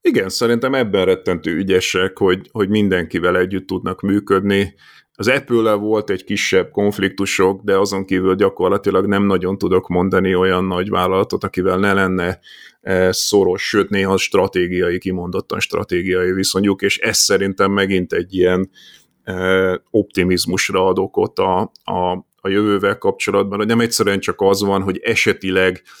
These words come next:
tőle vesznek csipeket, hanem nagyon sokszor ezek ilyen stratégiai, együtt kutatjuk a, tehát ezek olyan technológiák, amelyek nem kiforrott technológiák, és igazából a másik oldal se tud meglenni az Nvidia nélkül, mert az, mert akkor előnyük van,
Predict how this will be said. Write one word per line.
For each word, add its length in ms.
tőle 320
vesznek 420
csipeket, 680
hanem 260
nagyon 300
sokszor 420
ezek 320
ilyen 180
stratégiai, 960
együtt 420
kutatjuk 600
a, 360
tehát 160
ezek 140
olyan 200
technológiák, 720
amelyek 280
nem 160
kiforrott 520
technológiák, 880
és 280
igazából 460
a 60
másik 420
oldal 280
se 180
tud 180
meglenni 440
az 140
Nvidia 540
nélkül, 500
mert 160
az, 140
mert 240
akkor 320
előnyük 500
van, 300